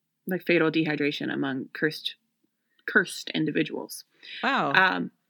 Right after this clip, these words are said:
Speaker 1: and so it's not just in Australia. The, the, he, the author, um, cites cases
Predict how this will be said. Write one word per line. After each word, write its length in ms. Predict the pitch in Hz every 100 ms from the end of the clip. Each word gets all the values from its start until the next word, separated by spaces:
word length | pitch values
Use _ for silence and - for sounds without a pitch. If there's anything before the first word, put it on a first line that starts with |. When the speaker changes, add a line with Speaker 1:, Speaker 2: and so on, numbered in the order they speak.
| -
Speaker 1:
and 100 | 202
so 120 | 196 240
it's 120 | 233
not 220 | 220 247
just 380 | 277 262 - - _ _
in 160 | 208 202
Australia. 680 | 180 - 165 156 175 214 190
The, 260 | 165 156 156
the, 240 | - 156 160
he, 460 | - 160 156 151 - _ -
the 200 | 160 156
author, 600 | 151 160 156 151 143 147 - - - -
um, 440 | - 151 143 143 147 -
cites 720 | - 151 147 - - - -
cases 1000 | - 151 143 147 139 139 143 - -